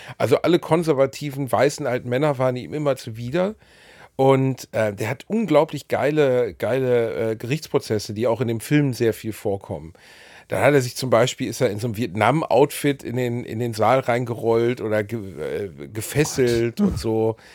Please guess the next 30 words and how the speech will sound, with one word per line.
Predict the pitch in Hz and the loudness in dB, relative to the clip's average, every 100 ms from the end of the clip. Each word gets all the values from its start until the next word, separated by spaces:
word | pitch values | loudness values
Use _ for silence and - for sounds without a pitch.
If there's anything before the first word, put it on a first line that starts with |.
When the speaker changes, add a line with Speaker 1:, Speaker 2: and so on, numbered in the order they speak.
| - - - | -20 -16 0
Speaker 1:
Also | 123 | 6
er | 139 | 8
hat | 151 | 8
auf | 147 | 6
jeden | 135 180 | 4 4
Fall | - 147 | 4 2
richtig | 156 165 - | 0 -6 0
Bambule | 131 123 127 170 127 | 2 4 2 2 2
gemacht | 107 117 139 - | 2 0 0 -2
und | |
er | 123 113 | 0 2
war | |
halt | 131 139 | 2 0
unfassbar | 190 214 - - 156 - 131 117 | -2 -2 -2 -6 -6 0 0 2
reich, | 147 98 - - | 0 -2 -6 -4
weil | 104 101 | -2 0
der | 104 | 0
Hustler | 120 - - 143 | -4 -8 0 0
im | 92 123 | 0 -4
Gegensatz | 139 135 - | -2 -2 -4
zum | 117 | -8
Playboy | - 180 294 123 | -4 -2 0 0
und | 117 | 0
Penthouse | 113 156 185 104 110 135 | 0 0 0 -2 -4 -4
bis | 143 - | -4 2
heute | 139 170 147 | 2 2 -4
sich | 135 | -8
noch | 135 | -8
einigermaßen | 80 135 127 123 127 127 | -4 -2 -2 0 -2 -4
verkauft. | 117 113 - 139 101 - | -10 -12 2 2 2 -8